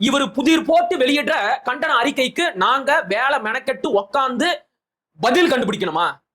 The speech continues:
இங்க என்ன கிராண்ட் மாஸ்டர் போட்டியா நடக்குது? யார் மனசுல யாரு, அவங்களுக்கு என்ன பேரு அப்படின்னு கண்டுபிடிக்கிற மாதிரி விஜய் யார மனசுல நினைச்சுக்கிட்டு இந்த கண்டன அறிக்கையை வெளியிட்டாரு அப்படிங்கிறத நாங்க கண்டுபிடிக்கணுமா?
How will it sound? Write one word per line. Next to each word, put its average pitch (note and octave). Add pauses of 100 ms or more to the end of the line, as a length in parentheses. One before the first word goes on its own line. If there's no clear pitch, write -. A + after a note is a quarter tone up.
(300)
இங்க B3
என்ன B3
கிராண்ட் C4+
மாஸ்டர் D4
போட்டியா A#3+
நடக்குது? A3+ (320)
யார் C4
மனசுல B3+
யாரு, A#3+
அவங்களுக்கு D4
என்ன C4
பேரு C#4+
அப்படின்னு A#3 (280)
கண்டுபிடிக்கிற C4+
மாதிரி B3+
விஜய் A3
யார A3+
மனசுல B3+
நினைச்சுக்கிட்டு -
இந்த A3+
கண்டன G#3+
அறிக்கையை B3
வெளியிட்டாரு A#3+
அப்படிங்கிறத G#3+ (340)
நாங்க D4
கண்டுபிடிக்கணுமா? F#3+